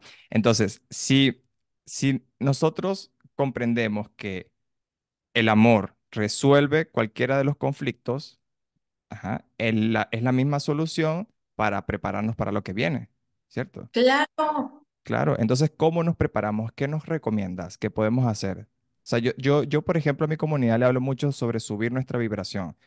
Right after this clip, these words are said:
Speaker 1: pero no desde
Speaker 2: Sí.
Speaker 1: la palabra amor, porque la verdad es que, aunque puede ser así, yo los mando a hacer ejercicio, yo los mando a levantarse temprano, yo los mando a, a ejercitar su voluntad. Entonces, ¿qué nos recomendarías tú en ese aspecto?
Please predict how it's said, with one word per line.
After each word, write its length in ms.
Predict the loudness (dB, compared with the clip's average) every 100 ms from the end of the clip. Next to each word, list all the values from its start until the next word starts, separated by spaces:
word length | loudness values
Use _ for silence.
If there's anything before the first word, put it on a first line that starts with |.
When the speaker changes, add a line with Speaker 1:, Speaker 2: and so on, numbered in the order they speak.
| _ _
Speaker 1:
pero 200 | 2 2
no 280 | 4 2 2
desde 340 | 0 2 2
Speaker 2:
Sí. 0 |
Speaker 1:
la 140 | 0 0
palabra 320 | -2 0 0
amor, 280 | 2 2 2
porque 260 | -4 -4 -2
la 80 | -2
verdad 240 | 0 -2
es 60 | -2
que, 220 | -2 -2 _ _ -6
aunque 260 | -2 -2
puede 280 | 0 2 4
ser 180 | 2 0
así, 340 | 0 0 -2
yo 140 | -2 -2
los 120 | 0
mando 220 | -2 -2
a 20 |
hacer 180 | -4 -4
ejercicio, 640 | -6 -6 -2 -2 -2 -2 -2
yo 140 | -2
los 100 | -4
mando 200 | -4 -4
a 20 |
levantarse 420 | -4 -6 -6 -6 -2
temprano, 640 | -2 0 2 2 0 -6 -8 _
yo 100 | -4
los 100 | 0
mando 200 | 2 4 2
a, 80 | 0
a 140 | -2
ejercitar 360 | -4 -8 -8 -6
su 120 | -2
voluntad. 560 | 0 0 -2 0 0 -2 _ _ _ _
Entonces, 400 | -6 -2 -2 -6 -2
¿qué 140 | -2
nos 140 | 0 -2
recomendarías 600 | -2 -2 -2 -4 -6 -8
tú 260 | -10 -12 -8
en 140 | -6
ese 140 | -4
aspecto? 420 | -6 -6 -10 -14